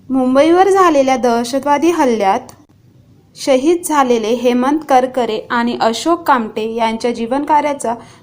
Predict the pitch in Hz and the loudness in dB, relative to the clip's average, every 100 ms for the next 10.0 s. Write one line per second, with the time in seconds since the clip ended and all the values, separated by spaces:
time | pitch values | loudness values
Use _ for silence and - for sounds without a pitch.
0 | - 302 302 302 302 262 226 226 220 214 | -2 0 2 -2 0 -2 -2 -6 -6 -6
1 | 214 208 208 202 196 196 185 - - - | -8 -10 -8 -8 -6 -8 -10 -18 -20 -20
2 | _ - - 220 233 220 226 214 208 208 | _ -10 -2 -2 -2 -6 -4 -2 -4 -4
3 | 220 233 254 277 233 208 226 277 311 320 | -6 -2 -2 0 0 -2 0 2 4 2
4 | 302 240 233 226 208 - 247 240 285 302 | 0 -4 -2 -4 -4 -4 -4 -2 -2 -2
5 | 294 277 247 208 190 190 202 202 190 - | -2 -2 -2 -2 -6 -8 -12 -14 -14 -16
6 | - - - _ _ _ - - - 220 | -20 -20 -20 _ _ _ -20 -20 -16 -12
7 | 170 208 190 214 226 220 240 285 254 214 | -8 -6 -6 -4 -4 -4 -2 0 0 -2
8 | 226 233 247 320 330 330 320 320 311 311 | -4 0 2 2 2 0 2 0 2 2
9 | 294 302 277 302 262 220 220 - 285 | 2 0 0 0 0 -2 -4 -2 -2